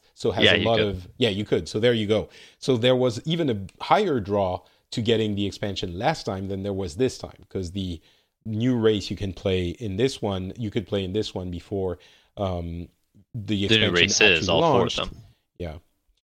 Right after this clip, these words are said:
Speaker 1: So it's not even that big of a, of a, a, a draw to buy the, this expansion. It wasn't that big of a draw to buy the expansion this time. And it sold,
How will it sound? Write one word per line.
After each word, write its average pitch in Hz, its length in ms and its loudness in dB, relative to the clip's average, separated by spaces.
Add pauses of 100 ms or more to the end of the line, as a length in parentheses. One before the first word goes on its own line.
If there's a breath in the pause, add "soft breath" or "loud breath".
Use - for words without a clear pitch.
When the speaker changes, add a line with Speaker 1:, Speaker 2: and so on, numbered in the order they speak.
(600)
Speaker 1:
So 160 500 6 (720)
it's - 380 0
not 214 180 4
even 156 340 2
that 139 340 2
big 120 420 2
of 113 320 0
a, 101 360 2
of 104 180 -2
a, 95 400 -2 (200)
a, 117 80 -8
a 92 520 -2 (120)
draw 117 300 4
to - 160 -10
buy 104 200 2
the, 95 220 -2 (260)
this 113 240 -2
expansion. 104 500 -4
It 110 100 -8
wasn't 117 340 0
that 107 180 0
big 104 140 -2
of 95 60 -4
a - 20 -10
draw 92 220 -4
to 90 120 -14
buy 98 200 -2
the 92 100 -6
expansion 87 460 -10
this 139 240 -2
time. 80 260 -8 (720 soft breath)
And 160 460 2 (160)
it 151 160 2
sold, 147 560 4